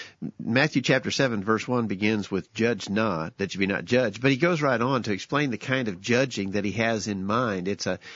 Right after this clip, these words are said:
hypocritical, hypercritical judging that looks to others' faults without correcting your own.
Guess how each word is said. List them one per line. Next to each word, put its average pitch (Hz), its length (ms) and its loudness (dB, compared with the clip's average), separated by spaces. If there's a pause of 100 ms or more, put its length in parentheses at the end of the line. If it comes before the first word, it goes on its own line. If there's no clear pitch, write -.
(120)
hypocritical, 135 920 0
hypercritical 123 720 0
judging 113 500 -2
that 101 140 -2
looks 131 300 -4
to - 140 -4
others' 120 280 -2
faults 120 380 0
without 110 260 0
correcting 117 480 -2
your 107 220 0
own. 113 260 0